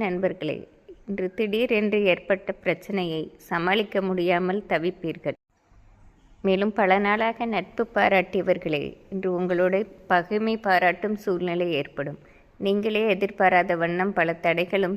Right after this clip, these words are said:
தாமதமும் வருவதால், நாள் முழுவதுமே மனதை ஒருமைப்பாடுடன் வைத்து உங்கள் அத்தியாவசிய பணிகளை மட்டும் செய்தீர்கள் என்றால், தேவையில்லாத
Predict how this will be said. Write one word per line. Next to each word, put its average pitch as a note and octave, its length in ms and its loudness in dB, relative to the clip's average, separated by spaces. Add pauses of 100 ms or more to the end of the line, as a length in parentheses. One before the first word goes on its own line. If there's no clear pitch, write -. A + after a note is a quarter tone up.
தாமதமும் F#3 640 0
வருவதால், D#3 520 -2 (420)
நாள் F#3+ 320 4
முழுவதுமே G3 600 0 (600)
மனதை F#3+ 300 2 (120)
ஒருமைப்பாடுடன் F#3 920 2
வைத்து E3 360 -2 (580)
உங்கள் F3+ 240 0
அத்தியாவசிய G#3+ 520 -2 (100)
பணிகளை F#3 440 -2
மட்டும் G3+ 320 -6
செய்தீர்கள் F3 520 -4
என்றால், C#3 280 -4 (240)
தேவையில்லாத G3 640 2